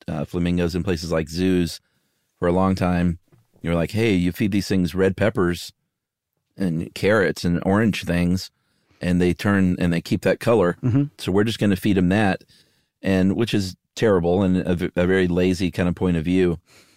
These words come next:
Speaker 1: Um, but I th-, you know, now zoos are mostly on board, I think, with, uh, with saying, "Oh, okay, maybe we should just <laughs> feed them what they like to eat
Speaker 2: Right.
Speaker 1: that also keeps them pink."
Speaker 2: Yeah.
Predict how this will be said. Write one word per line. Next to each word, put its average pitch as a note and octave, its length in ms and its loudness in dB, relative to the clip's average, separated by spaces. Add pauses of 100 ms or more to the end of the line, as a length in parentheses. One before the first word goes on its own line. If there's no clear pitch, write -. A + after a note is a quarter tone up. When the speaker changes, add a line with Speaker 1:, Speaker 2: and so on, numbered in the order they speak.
(220)
Speaker 1:
Um, F2 280 0
but F2 200 2
I F2+ 60 0
th-, - 200 -8
you F#2 120 0
know, E2 120 0
now E2+ 320 0
zoos E2+ 300 -4
are D#2+ 60 -2
mostly E2 340 -2
on E2 140 -2
board, E2 240 -2
I E2 80 -2
think, E2 320 -6
with, E2+ 240 -4 (540)
uh, - 400 -8
with - 100 -8
saying, E2+ 260 -4
"Oh, B2 200 2
okay, E2 340 -2
maybe F#2 400 -2
we F2 60 0
should - 180 -4
just - 160 -6
<laughs> - 60 -14
feed - 180 -6
them G2 160 0
what F#2 120 0
they F#2 100 2
like F2 180 0
to - 180 -6
eat F#2+ 120 2
Speaker 2:
Right. C3 100 2
Speaker 1:
that E2+ 100 0
also E2+ 300 0
keeps - 280 -10
them F2 140 -4
pink." D3 200 -6
Speaker 2:
Yeah. A#2 200 0